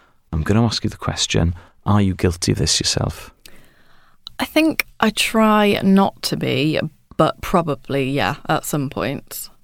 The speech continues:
Speaker 2: I think it's difficult as well because so much of the conversation that we do have is kind of text messages, WhatsApp. So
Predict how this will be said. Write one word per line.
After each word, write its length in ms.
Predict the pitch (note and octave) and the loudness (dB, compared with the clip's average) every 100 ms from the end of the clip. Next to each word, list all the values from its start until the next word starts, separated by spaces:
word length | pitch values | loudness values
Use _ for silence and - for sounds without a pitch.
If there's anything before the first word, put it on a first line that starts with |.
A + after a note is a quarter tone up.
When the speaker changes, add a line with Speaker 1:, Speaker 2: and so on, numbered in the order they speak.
| _ - | _ -2
Speaker 2:
I 100 | F3+ | 2
think 380 | G3 E3+ - - _ _ _ _ _ _ - _ _ _ | 2 0 -8 -12 _ _ _ _ _ _ -20 _ _ _
it's 180 | A3+ A3 | -2 0
difficult 560 | C4 C#4 C#4+ F3 C3+ - _ _ _ _ | 0 -2 -2 -2 -2 -6 _ _ _ _
as 140 | F#3 F3 | -2 0
well 420 | F#3+ F#3 - D3+ | 2 2 0 -4
because 720 | F3+ - - F3 - - - - - - - | -6 -8 -6 -4 -6 -10 -14 -20 -20 -16 -6
so 320 | - G#3+ G#3 | 0 2 4
much 260 | G3 - - | 2 0 -2
of 80 | F3+ | -4
the 60 | |
conversation 540 | E3+ E3+ E3+ E3+ E3 D#3 | -2 -2 -2 -2 -2 -2
that 80 | D3+ | -2
we 80 | |
do 300 | D#3 F#3 D#3+ | -2 0 0
have 420 | D#3 E3+ D3+ E3 - - | 2 0 0 -2 -6 -2
is 300 | D#3 D3+ - | 0 0 -2
kind 180 | D#3 | -2
of 140 | D3 - - _ _ _ - | -2 -6 -18 _ _ _ -8
text 300 | - - - | -4 -4 -4
messages, 460 | D3 - - F2+ | -6 -6 -6 -4
WhatsApp. 600 | E3 F#3 - - - - | 0 -2 -2 -6 -8 -8
So 400 | - F3 D#3+ E3 | -4 0 2 2